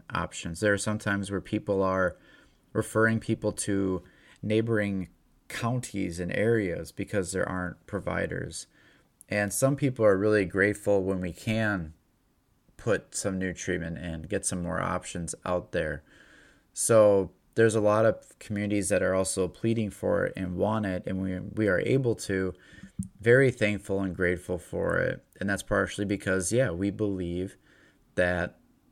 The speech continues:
recovery is for every community. If recovery is for the individual and it's, and it's for the family, and they're in, in a community, then recovery is for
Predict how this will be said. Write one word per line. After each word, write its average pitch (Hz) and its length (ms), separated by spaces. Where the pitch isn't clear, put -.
recovery 98 640
is 95 180
for 90 520
every 87 460
community. 110 640
If 127 260
recovery 113 880
is 117 160
for 123 240
the 113 160
individual 92 920
and 104 100
it's, 95 200
and 104 140
it's - 100
for 120 300
the 104 80
family, 82 640
and 101 120
they're 104 220
in, 127 320
in 127 140
a 120 40
community, 98 420
then 95 200
recovery 117 560
is 98 160
for 98 320